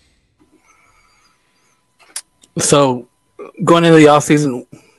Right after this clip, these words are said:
what's, uh, what do you think is one, one, uh, one big move or non-big move that we're gonna see for next season? Are we gonna, are they gonna make a, an impact, or are they just gonna kinda take care of their own guys and,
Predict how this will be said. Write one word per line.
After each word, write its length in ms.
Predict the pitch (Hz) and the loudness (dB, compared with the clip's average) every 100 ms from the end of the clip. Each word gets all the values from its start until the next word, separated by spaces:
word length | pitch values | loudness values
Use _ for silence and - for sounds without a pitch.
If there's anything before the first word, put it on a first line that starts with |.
| _ _ | _ _
what's, 320 | 135 139 135 | -2 -2 0
uh, 240 | 165 135 123 | 0 2 0
what 220 | 123 135 | -2 -4
do 40 | |
you 60 | 139 | -4
think 200 | 143 127 | -6 -8
is 100 | 120 | -8
one, 420 | 123 123 127 123 - | -6 -4 -6 -12 -18
one, 400 | 127 123 123 127 | -12 -6 -6 -4
uh, 400 | 120 117 110 110 _ | -6 -6 -10 -14 _
one 280 | - 131 139 | -12 -6 -6
big 320 | 123 151 143 | -2 -2 0
move 320 | 147 143 143 | 0 0 0
or 80 | 127 | -4
non-big 460 | 120 123 127 127 123 | -6 -6 -4 -6 -6
move 300 | 123 120 117 | -8 -8 -8
that 120 | 110 | -10
we're 120 | 113 | -8
gonna 140 | 117 110 | -12 -12
see 400 | - 120 110 - _ _ _ | -10 -8 -8 -14 _ _ _
for 120 | - 117 | -14 -8
next 280 | 117 - | -8 -8
season? 300 | 120 110 107 | -10 -12 -10
Are 40 | 107 | -12
we 120 | 110 | -10
gonna, 160 | 117 120 | -8 -8
are 40 | |
they 60 | 120 | -8
gonna 160 | 123 | -8
make 200 | 117 120 | -10 -8
a, 80 | 120 - | -10 -12
an 220 | 143 120 120 | -14 -12 -12
impact, 360 | 127 143 147 | -8 -6 -6
or 40 | 123 | -10
are 20 | |
they 80 | 110 | -12
just 200 | 110 - | -16 -14
gonna 200 | 117 104 | -14 -14
kinda 380 | - 110 98 _ _ _ _ - | -14 -14 -16 _ _ _ _ -6
take 160 | 131 | -6
care 140 | - 120 | -2 -4
of 60 | |
their 120 | 113 | -2
own 120 | 120 120 | -6 -4
guys 380 | 117 117 110 | -4 -4 -6
and, 260 | 113 101 92 | -12 -16 -20